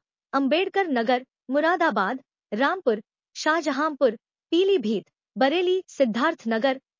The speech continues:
बलरामपुर, श्रावस्ती, बहराइच और लखीमपुर खीरी में भारी बारिश का अलर्ट। राजस्थान में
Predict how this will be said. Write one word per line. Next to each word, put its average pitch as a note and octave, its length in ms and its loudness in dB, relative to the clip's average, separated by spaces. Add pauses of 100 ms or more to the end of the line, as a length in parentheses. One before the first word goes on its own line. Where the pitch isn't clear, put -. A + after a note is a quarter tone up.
(120)
बलरामपुर, C#4 600 0 (260)
श्रावस्ती, C#4 720 -2 (300)
बहराइच D4 500 0
और D4 160 0
लखीमपुर E4+ 560 -2
खीरी F4+ 360 -2
में D4 220 0
भारी C#4 360 0
बारिश A#3 400 -2
का D4 140 0
अलर्ट। A3 440 -4 (960)
राजस्थान D#4 640 -2
में C4 160 -2